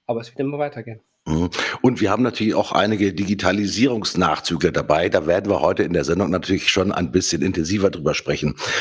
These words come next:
Speaker 2: Maike, du selbst bist ja eine außergewöhnlich erfahrene Business Developerin und Acting Sales Lead für das S A P Center of Excellence. Und du sprichst natürlich unheimlich viel mit S-A-P-Bestandskunden, auch über das Thema der Zukunft, also über Zukunftspläne. Was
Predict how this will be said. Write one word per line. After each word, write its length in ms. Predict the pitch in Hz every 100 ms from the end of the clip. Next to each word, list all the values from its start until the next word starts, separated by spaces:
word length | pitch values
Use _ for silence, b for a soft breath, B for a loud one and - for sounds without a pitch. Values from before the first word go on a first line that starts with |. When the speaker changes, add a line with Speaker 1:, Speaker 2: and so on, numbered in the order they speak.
| B -
Speaker 2:
Maike, 480 | 98 147 131 104 -
du 400 | 95 156 156 120
selbst 380 | 139 180 -
bist 160 | 170 -
ja 80 | 110
eine 300 | 110 110 -
außergewöhnlich 640 | 117 156 123 104 95 104 85
erfahrene 480 | 82 98 98 95
Business 320 | 80 120 117 104
Developerin 560 | 101 101 110 92 107
und 220 | 101 101 -
Acting 380 | 127 - 110
Sales 440 | - - 156 165 -
Lead 220 | 110 - B B B
für 120 | -
das 280 | 110 98 -
S 180 | 107 110
A 60 |
P 240 | 98 127 147
Center 420 | - 127 131 107
of 160 | - -
Excellence. 520 | 113 - 127 139 - B -
Und 100 | 117
du 60 |
sprichst 320 | 120 - -
natürlich 360 | 131 135 113 -
unheimlich 400 | 151 90 95 -
viel 200 | - 120
mit 160 | - -
S-A-P-Bestandskunden, 1200 | - 71 92 92 - - 107 - - - - - B B -
auch 240 | - -
über 140 | 110 101
das 160 | -
Thema 220 | 120 95
der 140 | 78 71
Zukunft, 560 | - 170 95 76 - -
also 160 | -
über 180 | 57 58
Zukunftspläne. 680 | - - - - 71 67 101
Was 220 | 151